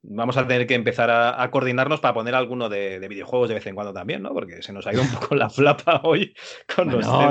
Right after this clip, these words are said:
Speaker 1: temas.
Speaker 2: yo, yo he hablado del Secret Weapons of the Luftwaffe y he recomendado el manual. <laughs>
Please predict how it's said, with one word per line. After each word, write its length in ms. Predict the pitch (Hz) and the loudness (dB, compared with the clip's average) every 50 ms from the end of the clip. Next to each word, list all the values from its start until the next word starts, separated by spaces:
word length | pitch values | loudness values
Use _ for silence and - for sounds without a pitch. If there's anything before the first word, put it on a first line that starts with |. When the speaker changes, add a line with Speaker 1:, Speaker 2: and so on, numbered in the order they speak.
| 139 127 | 4 2
Speaker 1:
temas. 20 | |
Speaker 2:
yo, 140 | 123 127 - | 0 -2 -4
yo 220 | 127 120 117 117 | -6 -4 0 0
he 60 | 123 | 2
hablado 360 | 127 123 127 123 123 127 135 143 | 2 2 0 0 0 0 2 2
del 140 | 151 147 | 0 0
Secret 320 | - - 180 180 139 131 123 | 0 -2 -2 0 0 -2 0
Weapons 320 | 127 131 120 123 117 - | 0 -2 -2 -2 -4 -4
of 100 | 123 107 | -6 -6
the 80 | 101 117 | -6 -6
Luftwaffe 540 | 110 110 104 104 123 160 - - 226 175 131 - | -8 -8 -6 -2 -2 -2 0 2 2 2 2 2
y 100 | 139 131 | 2 2
he 60 | 127 | 2
recomendado 580 | 127 139 143 151 147 147 151 156 180 214 - - | 2 2 2 2 2 2 4 4 4 2 2 2
el 200 | - 180 143 139 | 2 2 2 2
manual. 560 | 131 127 120 117 110 101 107 139 202 214 143 - | 2 0 -2 -4 -4 -4 -2 -2 -2 -2 -4 -8
<laughs> 40 | - | -10